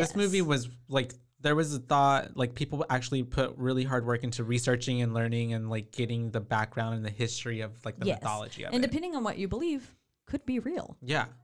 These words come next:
Speaker 2: of course.
Speaker 1: So,
Speaker 2: Yeah. So you
Speaker 1: like
Speaker 2: obviously don't want to, like, patronize or, um, appropriate or, like, be disrespectful. Like, I like that there was attention to detail for
Speaker 1: Mm-hmm.
Speaker 2: this movie.
Speaker 1: Exactly. And so, according to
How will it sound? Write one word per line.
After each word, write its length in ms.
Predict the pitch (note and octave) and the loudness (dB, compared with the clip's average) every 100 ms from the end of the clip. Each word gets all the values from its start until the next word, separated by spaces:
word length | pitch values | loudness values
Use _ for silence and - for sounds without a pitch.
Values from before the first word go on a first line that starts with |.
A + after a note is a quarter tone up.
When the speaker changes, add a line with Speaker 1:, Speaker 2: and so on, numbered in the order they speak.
| _ _ D3+ | _ _ -8
Speaker 2:
of 140 | B2+ | -2
course. 220 | E3 A#2+ | -2 0
Speaker 1:
So, 220 | G#3 F#3+ E3+ | 2 4 6
Speaker 2:
Yeah. 160 | A#2 - | 4 -2
So 160 | - F#3+ | 2 4
you 160 | C3+ | 6
Speaker 1:
like 60 | C3 | 4
Speaker 2:
obviously 260 | C3 C3 C3 | 2 0 -2
don't 160 | B2 | 0
want 140 | A#2+ A#2+ | 0 0
to, 80 | C3 | 0
like, 180 | A#2+ | -2
patronize 720 | A#2+ B2 A#2+ A#2+ A#2+ A#2+ A#2 | -2 -4 -2 0 0 0 -4
or, 340 | D3 A#2 A2+ A2 - - _ | -2 -2 -2 -4 -12 -20 _
um, 280 | B2 A#2 A#2 | -2 0 0
appropriate 680 | A#2+ C3 A#2+ B2 A#2+ A#2 A2+ | -2 0 0 2 4 4 2
or, 220 | C3+ A#2 A#2 | 2 2 4
like, 160 | A2+ | 2
be 80 | B2 | 0
disrespectful. 720 | A#2 A2 A2+ - A#2+ A#2+ A#2 | -2 -4 -6 -2 -2 -2 -6
Like, 240 | A2 A2 - | -4 -4 -6
I 100 | C3+ B2 | -4 -2
like 240 | A#2 - | -2 -2
that 320 | A#2+ A#2 A#2+ | 0 0 -2
there 120 | B2 A#2 | -2 0
was 160 | A#2 | 0
attention 600 | A#2+ A#2+ C3 B2 B2+ B2 | -2 -2 -4 -2 -2 -2
to 100 | A#2+ | -4
detail 680 | A#2+ A#2 A2+ - A#2+ A2 B2+ F3 | -4 -4 -6 -6 -8 -8 -8 -6
for 100 | E3+ | -2
Speaker 1:
Mm-hmm. 80 | A#2 | -2
Speaker 2:
this 200 | - - | -2 -6
movie. 380 | A#2+ A#2+ - C#3+ _ - | -10 -10 -12 -14 _ -12
Speaker 1:
Exactly. 640 | G3 - D3+ - - G#3 - _ - - - _ - | -10 -6 -6 -8 -8 -10 -10 _ -20 -20 -20 _ -2
And 380 | F#3+ F3+ F3+ - | 2 2 0 -6
so, 400 | - C4 C4 C#4 - _ _ - | -2 2 2 0 -8 _ _ -16
according 500 | F#3 G3+ A3 A#3 A3 | -4 0 2 2 -2
to 400 | - E3 D3+ B3+ | -2 0 0 -2